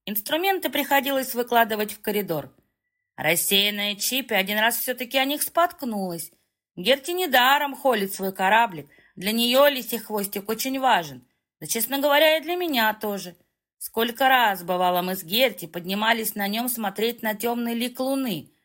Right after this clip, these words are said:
и в ночи парили вдвоем над великой спящей Фиорой.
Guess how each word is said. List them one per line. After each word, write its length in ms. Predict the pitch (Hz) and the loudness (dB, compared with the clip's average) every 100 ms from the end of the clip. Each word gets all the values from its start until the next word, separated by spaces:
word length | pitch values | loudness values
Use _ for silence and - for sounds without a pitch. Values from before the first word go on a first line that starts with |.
| _ _ _ | _ _ _
и 120 | 165 | -6
в 80 | 160 | -2
ночи 440 | 160 160 - 294 311 | 0 0 0 -2 -2
парили 440 | 247 247 240 226 | 0 0 0 -2
вдвоем 640 | 202 208 208 202 196 180 _ _ _ | -2 0 0 0 -2 -4 _ _ _
над 200 | 151 156 | -8 -4
великой 460 | 160 196 302 320 160 | 0 0 0 -6 -8
спящей 560 | - - 170 160 - 160 | -6 -2 -2 -2 -4 -6
Фиорой. 580 | 180 170 160 143 131 | -2 0 0 -2 -8